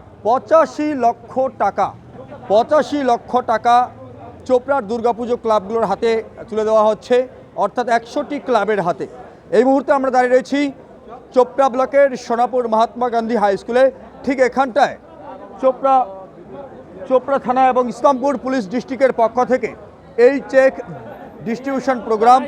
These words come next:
এই প্রোগ্রামে আপনাদের সামনে যে চেক, আহ, ডিস্ট্রিবিউশন করা হয়েছে সে বিষয়টা আমরা যেমন তুলে ধরছি, তেমন এর পাশাপাশি উপস্থিত অতিথিদের আমরা বক্তব্য আপনাদের সামনে শোনাবো।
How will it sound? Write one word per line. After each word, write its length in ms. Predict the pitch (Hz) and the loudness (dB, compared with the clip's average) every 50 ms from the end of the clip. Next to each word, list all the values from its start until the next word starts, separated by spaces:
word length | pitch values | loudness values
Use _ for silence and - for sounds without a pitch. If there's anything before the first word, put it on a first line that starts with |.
| 285 - 247 220 208 - - | -6 -12 -14 -14 -14 -2 2
এই 180 | 262 269 302 302 | 2 2 4 2
প্রোগ্রামে 540 | - 247 269 269 262 277 277 269 233 208 233 - - - - - - - - - | -2 -4 -4 -2 0 0 0 0 0 -2 -6 -8 -14 -20 -20 -20 -20 -20 -10 -2
আপনাদের 420 | - 202 208 - - 262 247 277 262 | 0 0 0 0 -2 0 0 0 0
সামনে 420 | 208 - 226 240 240 247 262 269 262 | 0 0 -2 -2 0 0 0 0 0
যে 120 | 214 247 | 0 -4
চেক, 260 | - - 269 277 269 | -2 2 2 2 2
আহ, 400 | - - - - 208 214 214 214 214 - - - - - | 2 -2 -6 -2 0 2 2 2 0 -2 -8 -18 -14 -8
ডিস্ট্রিবিউশন 500 | 170 240 - - 311 302 294 - 294 285 | -6 -6 -6 -6 -6 -4 -2 -2 -2 -2
করা 220 | 269 269 269 269 254 | 0 0 2 4 4
হয়েছে 280 | 254 254 254 269 262 | 4 2 2 0 -2
সে 160 | 240 - 262 226 | -2 -2 -4 -4
বিষয়টা 340 | 226 220 247 247 240 269 240 | -4 -2 -2 -2 0 0 0
আমরা 180 | 330 226 233 | -2 -2 -2
যেমন 220 | 214 240 233 233 220 | -2 -2 -2 -4 -4
তুলে 140 | 220 226 220 | -2 -2 -2
ধরছি, 260 | 226 233 240 254 247 | -2 -2 -4 -4 0
তেমন 380 | 247 233 220 247 262 226 202 220 - - - - - - - | 2 2 2 4 2 0 -2 -4 -10 -18 -20 -20 -20 -12 -4
এর 120 | - 226 233 | -2 -2 0
পাশাপাশি 520 | - 247 226 220 - 240 247 240 - 269 | 2 0 0 0 0 -2 -4 -4 -4 -6
উপস্থিত 540 | 220 208 185 - 302 277 - - 311 262 - - - - - - - - - - - - - - - - - - | -8 -6 -2 0 0 0 0 0 -2 -2 -2 -4 -10 -14 -14 -16 -16 -18 -20 -20 -20 -20 -20 -20 -20 -20 -10 -2
অতিথিদের 640 | - 190 214 - 285 240 - 262 277 285 254 208 175 160 - - - - - - | 0 0 0 0 0 -2 -2 0 2 4 4 4 2 -2 -8 -16 -18 -20 -10 -2
আমরা 420 | - 202 233 240 247 240 233 - - 156 151 | 0 0 2 4 6 6 6 4 2 0 0
বক্তব্য 420 | 190 233 226 - 269 277 269 269 | 0 0 0 0 -4 -4 -2 -2
আপনাদের 260 | 254 247 254 233 240 | -2 -2 -4 -6 -10
সামনে 280 | 196 - 226 226 226 214 | -8 -8 -8 -6 -6 -8
শোনাবো। 420 | - - 233 254 262 269 277 277 | -6 -4 -2 0 2 2 2 0